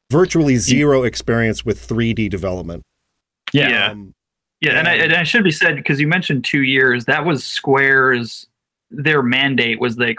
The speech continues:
Speaker 3: Yeah,
Speaker 2: all
Speaker 3: right.
Speaker 2: new games have, like, two years of development, that's it,
Speaker 1: Yeah.
Speaker 2: regardless of what
Speaker 3: Yeah.
Speaker 2: game it is that you're doing.
Speaker 1: Mm-hmm.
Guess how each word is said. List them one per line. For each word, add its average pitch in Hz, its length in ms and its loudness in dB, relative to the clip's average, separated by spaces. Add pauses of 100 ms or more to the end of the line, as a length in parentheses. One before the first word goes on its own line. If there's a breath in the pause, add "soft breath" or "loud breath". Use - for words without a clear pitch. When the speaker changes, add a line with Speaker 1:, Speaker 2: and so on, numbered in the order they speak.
Speaker 3:
Yeah, 127 80 0
Speaker 2:
all 135 180 4
Speaker 3:
right. 143 160 2
Speaker 2:
new 120 80 0
games 113 520 0 (540 loud breath)
have, 131 180 0
like, 123 280 0 (300)
two 185 220 2
years 175 220 2
of 156 60 2
development, 135 440 2
that's 120 200 -2
it, 92 220 0 (300)
Speaker 1:
Yeah. 98 100 -6
Speaker 2:
regardless 156 500 2
of 131 160 0
what 131 200 2
Speaker 3:
Yeah. 101 180 -2 (140)
Speaker 2:
game 139 280 2
it 123 80 2
is 127 180 4
that 117 100 -4
you're 117 120 0
doing. 104 520 -2
Speaker 1:
Mm-hmm. 85 300 -20